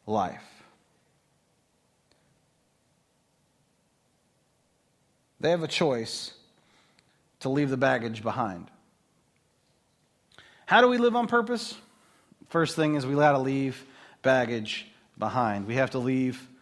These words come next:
these things. As the disciples are told by Jesus, "Leave it all here.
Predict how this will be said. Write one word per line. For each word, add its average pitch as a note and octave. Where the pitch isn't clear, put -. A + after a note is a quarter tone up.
these A2
things. A#2
As C3
the C3
disciples C3+
are A#2+
told A#2+
by A2+
Jesus, G#2+
"Leave C3+
it D3
all D3+
here. C3